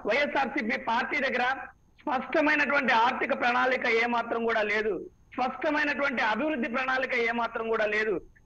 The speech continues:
కేవలం వీళ్ళు మాటలకే పరిమితం అయిపోయారే తప్ప ఎక్కడ కూడా వీళ్ళ ఆచరణ సాధ్యం కానటువంటి మాటలు మాట్లాడుకుంటూ ప్రజలని, అదేవిధంగా వ్యవస్థలను కూడా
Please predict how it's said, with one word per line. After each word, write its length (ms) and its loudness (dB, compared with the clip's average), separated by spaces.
కేవలం 460 2
వీళ్ళు 220 0
మాటలకే 800 0
పరిమితం 360 -2
అయిపోయారే 380 0
తప్ప 280 -4
ఎక్కడ 300 0
కూడా 180 2
వీళ్ళ 180 2
ఆచరణ 360 0
సాధ్యం 480 -2
కానటువంటి 440 -2
మాటలు 320 -2
మాట్లాడుకుంటూ 720 -2
ప్రజలని, 720 0
అదేవిధంగా 640 4
వ్యవస్థలను 600 2
కూడా 140 4